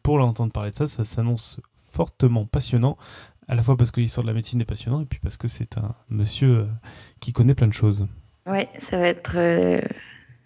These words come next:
Speaker 2: ça va être bien, je pense. J'ai
Speaker 1: Ouais.
Speaker 2: hâte de l'entendre.
Speaker 1: Tout à fait. Ah bon, entre-temps, on a quand même certains auditeurs qui ont bossé pour nous trouver une quote.
Speaker 2: <laughs>
Speaker 1: Ça ne rigole pas.
Speaker 2: Surtout Mout.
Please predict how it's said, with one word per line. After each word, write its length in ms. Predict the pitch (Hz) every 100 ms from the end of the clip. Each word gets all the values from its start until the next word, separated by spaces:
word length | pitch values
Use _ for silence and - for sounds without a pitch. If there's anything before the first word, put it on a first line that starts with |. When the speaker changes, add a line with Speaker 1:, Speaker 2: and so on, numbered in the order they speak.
| _ _
Speaker 2:
ça 280 | - - 165
va 100 | 170
être 120 | 156
bien, 180 | 147 147
je 100 | -
pense. 420 | 135 139 - - -
J'ai 80 | 147
Speaker 1:
Ouais. 100 | 143
Speaker 2:
hâte 180 | 170 170
de 60 | 170
l'entendre. 500 | 170 165 156 151 147 - -
Speaker 1:
Tout 120 | 139
à 80 | 123
fait. 240 | - 113 107 _ _ _ _ 294
Ah 100 | 156
bon, 220 | 190 190
entre-temps, 360 | 175 - 214 202
on 80 |
a 80 | 160
quand 120 | -
même 160 | 160 156
certains 320 | - 185 170
auditeurs 400 | 185 156 147 175
qui 100 | -
ont 80 | 131
bossé 380 | 123 135 - 160
pour 120 | 135
nous 60 | 117
trouver 240 | - 123
une 100 | 120
quote. 360 | - 170 202 117 98 90
Speaker 2:
<laughs> 680 | 208 214 208 214 196 185 165
Speaker 1:
Ça 80 | 113
ne 80 |
rigole 360 | 113 131 135 123
pas. 200 | 113 147
Speaker 2:
Surtout 440 | 170 208 - 240
Mout. 420 | 220 196 220 -